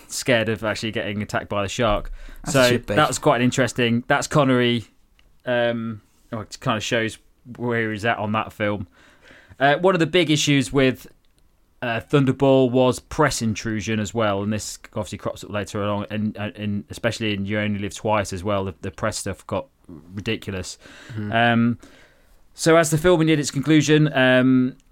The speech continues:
Speaker 1: Connery was getting be-, increasingly annoyed with the press intrusion that, that he was seeing on the film, um, and, and at the same time he was, he was dealing with the, his issues with his marriage as well with, um,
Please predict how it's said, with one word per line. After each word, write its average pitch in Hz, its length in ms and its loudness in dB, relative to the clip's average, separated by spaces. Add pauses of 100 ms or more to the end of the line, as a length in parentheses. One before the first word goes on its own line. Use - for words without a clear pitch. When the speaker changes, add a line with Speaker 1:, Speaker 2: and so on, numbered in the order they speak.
Speaker 1:
Connery 151 240 4
was 139 120 2
getting 135 640 2 (360)
be-, - 160 -8 (140)
increasingly 131 800 2
annoyed 127 520 4 (220)
with 117 140 -6
the 113 100 -10 (200)
press 120 220 -2
intrusion 104 420 -4
that, 107 160 -6 (120)
that - 240 -10
he 107 140 -6
was 107 140 -6
seeing 113 300 -2
on 98 80 -4
the 98 80 -6
film, 101 460 -4 (120)
um, 101 580 -4 (100)
and, 131 240 0
and 139 120 2
at - 220 -8
the 131 100 -4
same 151 360 2
time 107 380 -2
he 117 180 -2
was, 113 320 -6 (180)
he 117 140 -8
was 120 100 -6
dealing 117 320 0
with 113 280 -4
the, 113 120 -4 (140)
his 107 380 -8
issues 113 300 -4
with 110 80 -4
his 104 100 -4
marriage 117 340 2
as 98 100 -8
well 113 160 0
with, 98 220 -6
um, 101 400 -4